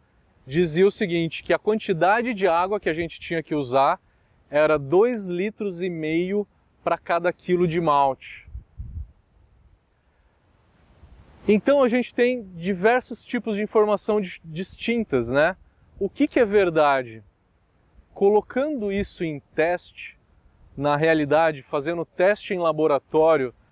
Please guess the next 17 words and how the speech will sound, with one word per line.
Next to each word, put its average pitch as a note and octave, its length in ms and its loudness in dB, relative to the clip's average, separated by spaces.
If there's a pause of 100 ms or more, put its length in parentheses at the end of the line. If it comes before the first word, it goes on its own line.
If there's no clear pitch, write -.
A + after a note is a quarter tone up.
(200)
a D3 120 0
gente F3+ 320 -4
vê D#3+ 220 2
que F#3+ 120 -2
a E3+ 40 2
gente E3+ 320 -8
tem F3 300 -2
uma F3+ 180 -2
realidade D#3+ 560 2
um D3 140 -8
pouco F3+ 360 -2
diferente. D#3 800 -6 (1400)
A D#3+ 120 2
realidade G#3 580 2
é G#3+ 40 -4
o G#3 40 -4
seguinte: G3+ 640 -4